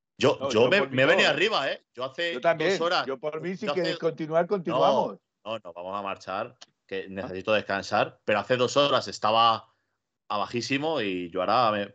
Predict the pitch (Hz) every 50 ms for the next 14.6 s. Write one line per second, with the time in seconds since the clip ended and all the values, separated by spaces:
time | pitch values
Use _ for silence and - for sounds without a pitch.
0 | _ _ - 104 107 101 - - - 98 107 104 101 95 - 107 101 - 95 90
1 | - 92 87 85 95 82 85 98 - _ _ _ _ _ _ - - _ _ _
2 | _ _ _ _ _ _ _ - 107 104 98 95 92 87 87 - 90 87 85 87
3 | 80 - - - _ _ _ _ - 85 85 85 87 87 85 85 - 82 82 85
4 | - 95 95 101 104 104 98 90 82 80 73 69 - 50 - _ _ _ _ _
5 | _ _ - 92 92 95 - 98 - - 92 85 78 80 85 92 95 101 101 95
6 | 92 87 85 80 85 87 87 - - 95 92 87 85 82 80 80 78 - - 85
7 | 82 82 - 82 78 80 - - 92 90 87 82 87 80 73 73 76 - - -
8 | - _ _ _ _ - - _ _ - - - - - - - - - - -
9 | - - - - _ _ _ _ - - - - 127 135 143 143 135 131 127 127
10 | - - 113 139 143 143 165 165 156 135 113 95 95 _ _ - 131 131 131 127
11 | - 131 139 143 151 156 156 156 156 151 151 147 143 143 143 139 139 131 135 135
12 | 117 107 98 - - 95 87 82 101 110 113 113 117 143 151 135 - - 127 107
13 | - 139 139 139 135 131 131 127 127 127 120 - - - - _ - 131 135 127
14 | 123 123 123 123 123 123 120 123 120 120 120 120